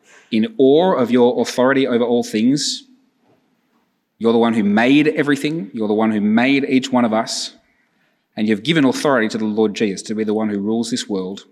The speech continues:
the one who brings us through repentance and faith into salvation, to enter into your kingdom, to be your family. What an amazing thing, Father. What a tremendous privilege. Father, keep drawing our sel-, uh, our hearts to where we see Jesus do that at the cross,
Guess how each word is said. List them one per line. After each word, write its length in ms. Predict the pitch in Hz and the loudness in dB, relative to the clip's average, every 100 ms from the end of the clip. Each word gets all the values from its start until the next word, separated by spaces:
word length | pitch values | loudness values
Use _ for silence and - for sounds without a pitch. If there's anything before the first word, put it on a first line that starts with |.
| _ _ _ _ _ _ _ | _ _ _ _ _ _ _
the 60 | 107 | -2
one 140 | 107 | -2
who 140 | 107 104 | -2 -4
brings 580 | 92 101 131 170 156 - | -4 0 2 4 2 0
us 240 | 87 - | -8 -12
through 400 | - - 131 139 | -12 -4 0 2
repentance 560 | 131 135 127 135 139 131 | 0 -2 -4 -4 -4 -4
and 100 | 120 | -4
faith 240 | 92 90 | -6 -6
into 160 | 95 107 | -8 -6
salvation, 540 | - 104 90 - 92 | -2 -2 -4 -8 -10
to 140 | 98 | -10
enter 200 | 107 107 | -6 -6
into 240 | 117 113 110 | -4 -6 -4
your 140 | 110 | -4
kingdom, 340 | 107 104 92 - | -4 -6 -8 -10
to 80 | |
be 120 | 92 95 | -12 -10
your 140 | 95 | -10
family. 520 | - 90 101 95 - _ _ _ _ _ _ _ _ _ _ _ _ - _ _ | -10 -10 -10 -12 -16 _ _ _ _ _ _ _ _ _ _ _ _ -20 _ _
What 160 | 156 185 | -2 2
an 60 | |
amazing 520 | 120 120 123 131 117 107 | 4 4 4 4 2 0
thing, 240 | 113 101 | 0 -2
Father. 220 | 101 104 | -2 -2
What 120 | 117 | -2
a 40 | 120 | -4
tremendous 420 | - 127 117 113 | 0 2 2 0
privilege. 580 | - 101 95 95 - - - - - _ _ _ - _ | -4 -8 -8 -10 -12 -16 -20 -20 -20 _ _ _ -20 _
Father, 260 | - 135 131 | -4 -2 -2
keep 280 | 127 175 196 | -2 -4 -2
drawing 320 | 147 135 123 | 2 2 2
our 80 | 113 | 2
sel-, 340 | - 110 117 117 | 0 -2 -2 -2
uh, 120 | 113 | -2
our 140 | 113 | 0
hearts 440 | - 113 - - - _ _ _ _ _ _ _ _ _ _ | 0 -2 -2 -6 -12 _ _ _ _ _ _ _ _ _ _
to 100 | - | -4
where 140 | 110 110 | 2 2
we 80 | 110 | 2
see 180 | 117 | -2
Jesus 300 | 104 123 113 | -2 -2 -2
do 120 | - 113 | -2 -2
that 120 | 113 | -4
at 80 | 101 | -8
the 60 | |
cross, 480 | 110 87 - - - | -14 -14 -12 -12 -12